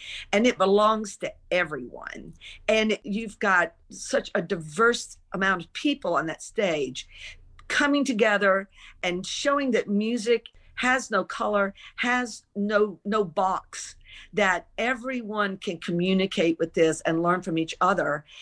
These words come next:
And we've got, uh, one of my students that's conducting the first song called I Am in Need of Music by David Bruner.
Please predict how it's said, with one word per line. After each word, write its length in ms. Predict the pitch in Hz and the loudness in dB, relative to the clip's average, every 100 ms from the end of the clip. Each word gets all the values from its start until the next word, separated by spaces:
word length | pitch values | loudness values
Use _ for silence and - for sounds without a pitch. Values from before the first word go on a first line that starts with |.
| - - | -12 -2
And 340 | 196 196 190 - | 2 2 -2 -6
we've 320 | - 196 202 - | -4 -4 -4 -2
got, 440 | 196 180 165 - - | 0 0 -2 -10 -4
uh, 220 | 180 170 | 2 2
one 220 | 165 190 220 | 2 0 0
of 80 | |
my 140 | 196 214 | 2 0
students 560 | - 233 220 196 - | -2 -4 -2 -4 -6
that's 320 | - 147 - - - - | -10 -10 -10 -18 -20 -8
conducting 600 | - 190 208 208 196 170 | -2 2 2 2 2 2
the 80 | 165 | 0
first 480 | - - 294 302 - | -2 0 2 2 2
song 360 | 170 156 160 | 2 2 0
called 280 | 160 180 165 - | -2 0 0 0
I 120 | 190 | 0
Am 100 | 196 | 2
in 120 | 170 | 0
Need 200 | 175 180 | 0 -2
of 100 | 170 - | -4 -4
Music 640 | 170 185 185 165 147 - - - - - | -2 0 0 0 -2 -6 -20 -20 -18 0
by 140 | 170 | 0
David 400 | 160 202 185 165 | 2 0 0 -4
Bruner. 640 | 143 185 180 160 123 101 | -6 -4 -4 -4 -8 -12